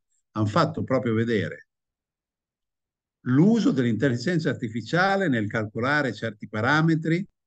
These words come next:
e certi algoritmi per intervenire o non intervenire e quale farmaco,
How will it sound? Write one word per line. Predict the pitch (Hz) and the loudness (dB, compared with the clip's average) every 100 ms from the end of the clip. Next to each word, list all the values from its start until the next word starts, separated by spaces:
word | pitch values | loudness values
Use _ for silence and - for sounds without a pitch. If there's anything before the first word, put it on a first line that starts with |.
| _ | _
e | - 104 | -12 -4
certi | 139 139 127 | 0 0 0
algoritmi | 110 107 113 147 156 156 170 170 - | 0 2 2 0 0 0 0 -2 -12
per | - 104 | -6 -4
intervenire | 104 107 104 107 123 160 165 | -2 -4 -4 -2 0 0 0
o | 131 | 0
non | 117 110 | -2 -4
intervenire | 101 104 92 101 131 147 156 160 - _ _ _ _ _ _ _ _ _ _ _ | -4 -6 -6 -4 -2 0 0 -2 -10 _ _ _ _ _ _ _ _ _ _ _
e | 113 | -12
quale | 104 117 104 | -6 -4 -4
farmaco, | 113 101 - 80 | -4 -4 -4 -12